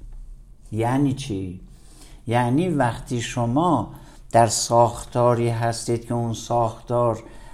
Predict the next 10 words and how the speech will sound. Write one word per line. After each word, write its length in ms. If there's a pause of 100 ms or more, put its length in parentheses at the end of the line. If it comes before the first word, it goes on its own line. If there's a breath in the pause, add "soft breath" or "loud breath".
(240 loud breath)
اکثرش 720
بر 260
علیه 600
خواسته 380
های 300
شماست، 680 (440 soft breath)
بر 280
علیه 580
تمامیت 920
شماست، 720